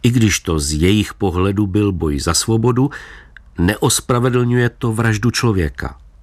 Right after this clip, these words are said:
S tím se prostě smířit nemohu. Kdyby něco takového spáchali vojáci dnes,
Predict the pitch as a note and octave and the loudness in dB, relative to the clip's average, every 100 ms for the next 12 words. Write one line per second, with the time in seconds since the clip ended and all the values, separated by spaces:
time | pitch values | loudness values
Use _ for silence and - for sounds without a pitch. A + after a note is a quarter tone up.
0 | - - F#2+ G2+ F#2 - G#2 - E2+ F2+ | -8 -4 -2 0 0 0 -2 -2 0 0
1 | F#2 F#2 G#2+ G2+ G2+ D2 C2+ - - - | 2 0 0 0 0 -2 -4 -8 -16 -18
2 | - - - - - F2 G2 A2+ A#2 F#2+ | -20 -20 -20 -20 -6 0 2 2 2 2
3 | G2+ - G2 - - A2+ F#2+ E2+ D#2+ D#2+ | 0 0 -2 -2 -2 0 0 0 -2 -4
4 | - G2 F#2+ - G2 E2+ F2+ F2+ F2+ - | 0 0 0 -2 -2 -2 0 0 -2 -4
5 | D#2 C2+ G#2 G2 - - | -4 0 0 0 -2 -6